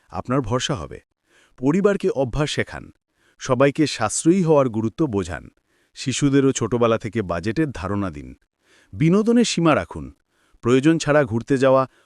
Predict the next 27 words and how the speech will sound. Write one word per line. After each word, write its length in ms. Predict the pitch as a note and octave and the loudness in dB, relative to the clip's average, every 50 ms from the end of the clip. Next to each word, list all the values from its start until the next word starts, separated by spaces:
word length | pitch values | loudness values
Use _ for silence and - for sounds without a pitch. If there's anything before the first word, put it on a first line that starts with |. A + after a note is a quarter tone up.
| _ - | _ -4
অপ্রয়োজনীয় 640 | - B2 C#3+ - F#3+ G3 G3 F#3 F#3+ G3 F#3+ F#3 D3+ | -2 -2 0 4 4 4 4 4 4 2 2 2 2
জিনিস 260 | A2 B2 D3 G3+ G3 - | 2 2 0 0 -2 -2
কেনা 240 | - B2 A#2 C3 C3+ - | -2 0 0 0 -2 -4
এড়ান। 280 | - F2+ E2+ D#2 C#2 A#1+ C2 _ _ _ _ _ _ _ _ - | -6 -10 -8 -8 -10 -12 -16 _ _ _ _ _ _ _ _ -12
বাড়িতেই 440 | F2 F2+ G#2 B2 D3+ D#3 G3+ G#3 A3 | -6 -2 0 0 0 0 0 -2 -2
সস্তায় 440 | F3+ - D#3+ D3+ - - - F3 D#3 | -2 -2 -4 -4 -2 2 2 2 2
বিনোদনের 440 | C3 C3 C#3 D3 D3 D#3 D#3+ D3+ C3 | 4 2 2 4 2 2 2 2 2
ব্যবস্থা 380 | B2 A2+ G#2 G#2+ - - G#2+ | 2 0 0 -2 -4 -6 -10
করুন। 260 | F#2 - D#2 C#2 C2+ C2 - _ _ _ _ _ _ - | -10 -10 -12 -12 -12 -16 -18 _ _ _ _ _ _ -2
টিভি 240 | A#2 A2+ G#2+ C3 C3+ | -2 0 2 2 2
দেখা, 320 | B2 C3 A#2+ - C3+ B2+ C3 _ _ _ _ - | 2 0 -2 -2 -6 -8 -8 _ _ _ _ -10
বই 240 | - G2+ A#2+ C3+ C#3+ C#3+ | -2 2 4 4 4 4
পড়া, 260 | - C3 A#2+ A#2+ A#2+ A#2+ _ _ - - | 4 2 2 2 2 0 _ _ -10 -2
গল্প 280 | B2 D3+ D#3 D3+ - - F#2 | 2 2 2 2 2 -2 -8
করা। 240 | - - C#2 A#1+ - _ _ _ _ _ _ _ _ _ _ _ - | -10 -10 -14 -14 -16 _ _ _ _ _ _ _ _ _ _ _ -12
দ্বিতীয় 380 | G#2+ G2 B2+ D#3 - G3+ G#3+ G3+ | -6 -2 -2 -2 0 2 2 2
হাতের 240 | E3+ F3 - D#3 | 2 2 -2 -2
জিনিস 240 | B2+ A2 A#2 A2+ G#2 E2+ | 0 0 -2 -2 -2 -2
ব্যবহার 320 | E2+ F2+ F2 E2+ F2+ F#2+ | -4 -4 -4 -4 -6 -8
করুন। 260 | D#2+ - D#2 C#2+ C2+ C#2 - _ _ _ _ _ _ _ - | -8 -10 -12 -12 -12 -14 -16 _ _ _ _ _ _ _ -8
আসবাব 440 | - F#2+ G#2 - - C3 D3+ E3 E3 | -6 -4 -4 -4 -2 0 0 2 4
বা 120 | D3+ E3+ D#3 - | 4 2 2 4
ইলেকট্রনিক্সও 720 | B2+ C#3 D#3+ F3+ - - F#3 F#3 G3 F#3+ - - - G2+ D2 - _ _ _ _ | 4 4 4 2 2 0 -2 0 0 0 -2 -2 -4 -6 -6 -8 _ _ _ _
এইভাবে 340 | - G#2 B2 A2+ B2+ C#3 D3+ D#3 | -2 -2 -2 0 0 -2 -2 -2
সাশ্রয়ী 440 | - - C3+ - - - B2+ A#2 | -2 -2 -4 -2 -2 0 0 0
পাওয়া 240 | G#2 G#2 E2+ D2 D2 | 0 -2 -6 -6 -6
যায়। 220 | C#2 C2+ B1+ B1 | -10 -10 -14 -14